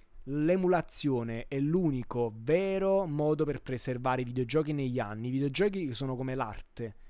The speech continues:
vanno preservati. Nel momento in cui io, eh, non ho un modo per giocare a Super Mario World perché non ho uno snes, in realtà ce l'ho lo snes.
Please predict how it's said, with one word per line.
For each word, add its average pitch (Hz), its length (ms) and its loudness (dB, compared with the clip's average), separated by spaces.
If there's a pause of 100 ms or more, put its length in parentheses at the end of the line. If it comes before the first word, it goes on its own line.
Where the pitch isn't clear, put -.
(140)
vanno 147 260 -2
preservati. 139 840 -4 (1400)
Nel 143 160 0
momento 175 380 4
in 160 120 4
cui 180 500 4 (100)
io, 156 600 4 (1700)
eh, 127 1120 4 (160)
non 165 300 6
ho 175 80 6
un 156 220 4
modo 151 400 4
per 131 180 -2
giocare 143 460 2
a 120 40 0
Super 147 360 4
Mario 143 280 4
World 123 460 4
perché 120 260 -2
non 139 180 2
ho 151 80 4
uno 147 200 2
snes, 117 380 -2
in 127 80 -6
realtà 117 280 -2
ce 131 120 0
l'ho 123 80 4
lo 113 120 0
snes. 104 380 -6